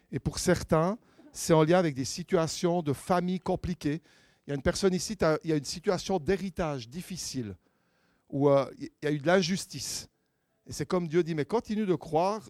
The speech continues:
j'ai la provision et je vais te faire justice. T'as même pas besoin de toi le faire, c'est moi qui vais faire justice dans cette situation où il y a eu de l'injustice par rapport à l'héritage. Dieu crée, Dieu suscite.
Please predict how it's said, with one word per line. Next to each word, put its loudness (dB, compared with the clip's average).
j'ai -4
la 0
provision 2
et -2
je -2
vais -2
te -6
faire -2
justice. -12
T'as -2
même 4
pas 4
besoin 0
de -2
toi 4
le 2
faire, -2
c'est -6
moi -2
qui -10
vais -2
faire -4
justice -10
dans -6
cette -10
situation -10
où -2
il 2
y 4
a 6
eu 0
de -4
l'injustice -6
par -4
rapport -2
à -2
l'héritage. -8
Dieu -2
crée, 0
Dieu 2
suscite. -6